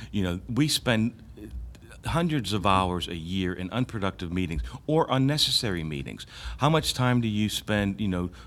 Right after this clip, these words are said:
um, reading things or getting information that is adding no value, or you read it, but in nineteen hours with the forgetting curve, you've forgotten it, so why did you even do it? So it's all these things that aren't adding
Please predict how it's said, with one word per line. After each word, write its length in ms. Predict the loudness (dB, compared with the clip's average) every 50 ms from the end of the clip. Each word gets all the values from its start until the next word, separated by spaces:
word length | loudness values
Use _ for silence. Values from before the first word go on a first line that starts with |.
| -10 -6
um, 340 | -4 -2 -2 0 -2 -2 -4 -4
reading 480 | -4 -2 0 0 0 2 0 0 0
things 360 | -2 -2 -2 -2 0 -2 -2
or 100 | -2 -4
getting 280 | -2 -2 -2 0 0 0
information 600 | 0 -2 -2 -2 -2 -2 -2 -2 -2 -4 -2 -2
that 160 | -2 -4 -4
is 140 | -8 -8 -6 -4
adding 300 | -4 -2 -2 -2 -4 -4 -6
no 220 | -4 -2 -2 -2 -2
value, 520 | 0 0 0 2 2 0 0 -2 -4 -4
or 160 | -4 -4 -4
you 280 | -4 -2 -2 -4 -4 -6 -8 -14 -16 -12 -6
read 240 | 0 0 2 2 2
it, 160 | -2 -4 -4
but 140 | -6 -8 -8 -8 -6
in 280 | -4 -2 -2 -2 -4 -4 -8 -14 -14 -14 -10 -2
nineteen 500 | 0 0 2 2 -2 -2 -2 -2 0 2
hours 480 | 2 2 4 2 2 2 0 -2 -4 -6
with 160 | -8 -8 -8
the 80 | -8 -10
forgetting 460 | -8 -8 -4 -4 -2 0 0 0 0
curve, 340 | 0 -2 -2 -2 -2 -2 -4
you've 160 | -4 -6 -4
forgotten 520 | -6 -6 -2 0 2 2 2 0 -4 -8
it, 100 | -8 -8 -8
so 160 | -6 -6 -4
why 240 | -4 0 0 0 0
did 180 | -2 -4 -6
you 140 | -6 -6 -6
even 240 | -6 -6 -6 -6 -6
do 180 | -4 -4 -6 -6
it? 100 | -8 -10 -12 -12 -12 -12 -14 -8 -2
So 140 | 0 0 0
it's 100 | 0 0 -2
all 220 | 0 2 2 0 2
these 400 | 2 2 2 2 2 0 0 2
things 400 | 2 4 4 4 2 2 0 -2
that 120 | -4 -4 0
aren't 280 | 0 2 2 2 0 -2 -4
adding 540 | -2 0 0 0 0 0 0 0 0 -2